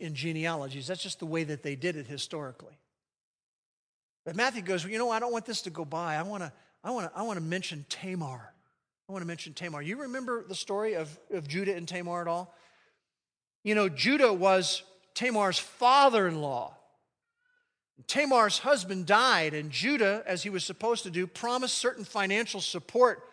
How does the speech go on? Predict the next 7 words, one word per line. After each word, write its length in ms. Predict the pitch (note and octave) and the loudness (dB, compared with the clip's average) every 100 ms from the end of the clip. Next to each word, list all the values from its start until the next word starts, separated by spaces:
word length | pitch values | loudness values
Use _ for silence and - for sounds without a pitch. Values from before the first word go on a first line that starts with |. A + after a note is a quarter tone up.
| - _ _ _ _ _ | -20 _ _ _ _ _
to 260 | - C#4 B3 | 0 2 2
her. 340 | G#3 E3 A2+ - _ _ _ _ _ _ _ _ _ - | 4 2 0 -14 _ _ _ _ _ _ _ _ _ -4
But 160 | F#3+ - | -4 0
Tamar 420 | D4 E4 C4 A3 | 2 4 6 6
became 400 | A3 - B3 G#3+ | 2 -2 0 2
a 80 | F#3+ | 0
victim 800 | D#3+ D4+ - A#3 G#3 C4+ C4+ | 2 0 4 6 6 2 -2